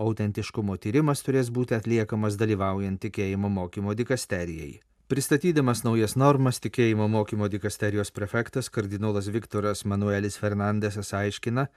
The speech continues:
kad daug kartų tokie nepaprasti antgamtiniai reiškiniai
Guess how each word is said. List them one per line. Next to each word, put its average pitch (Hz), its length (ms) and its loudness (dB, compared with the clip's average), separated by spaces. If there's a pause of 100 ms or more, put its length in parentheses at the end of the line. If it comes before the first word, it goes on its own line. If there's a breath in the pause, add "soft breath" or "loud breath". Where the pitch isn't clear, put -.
(540 soft breath)
kad 107 240 -2
daug 113 240 6
kartų 113 480 0
tokie 92 480 -2
nepaprasti 92 840 -2
antgamtiniai 98 640 0
reiškiniai 107 560 -2